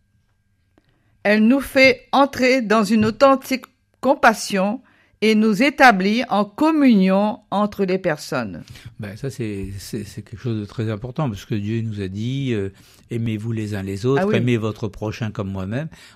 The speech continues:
Speaker 2: Au fond, quand on fait de la louange, enfin, d'après ce que vous, vous nous, venez de nous dire, euh, c'est cette compassion que nous devons éprouver. C'est pas de la pitié, forcément, hein.
Speaker 1: Non, non, non.
Speaker 2: C'est un partage de, un partage de quoi ? De sentiments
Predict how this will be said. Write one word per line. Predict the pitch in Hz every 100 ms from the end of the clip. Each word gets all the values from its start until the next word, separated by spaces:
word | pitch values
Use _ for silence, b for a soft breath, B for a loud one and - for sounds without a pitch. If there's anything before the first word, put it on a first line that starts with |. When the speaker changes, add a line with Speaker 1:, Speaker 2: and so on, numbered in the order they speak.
| B
Speaker 2:
Au |
fond, | 110 156
quand | 131 110
on | 110
fait | -
de | 110
la | 101
louange, | 98 104 151 117
enfin, | 107 - 113
d'après | 104 95 104
ce |
que | -
vous, | 95 95 95
vous | 98 95
nous, | 95 92 101
venez | 92 101 110
de |
nous | 95 95
dire, | 131 160 - B B B 113 B -
euh, | 101 107 104 98 98 90 92 95
c'est | 95 - - -
cette | 104 117 101
compassion | 107 139 120 135 - 139
que | 127 123
nous | 110
devons | 101 110 107 120
éprouver. | 107 104 147 165 - B
C'est | 160
pas | 185
de | 180
la | 160
pitié, | 147 - 170
forcément, | 135 110 - 113 107 117
hein. |
Speaker 1:
Non, | 247
non, | 254
non. | 226
Speaker 2:
C'est | 180 143
un |
partage | 107 135 - 147 127 110
de, | 107 104 104 110 120 135 - - 160 170 170 165 156
un | 135
partage | 117 110 - 113
de | 101
quoi ? | 107 117
De | 113
sentiments | - 117 - 139 170 147 -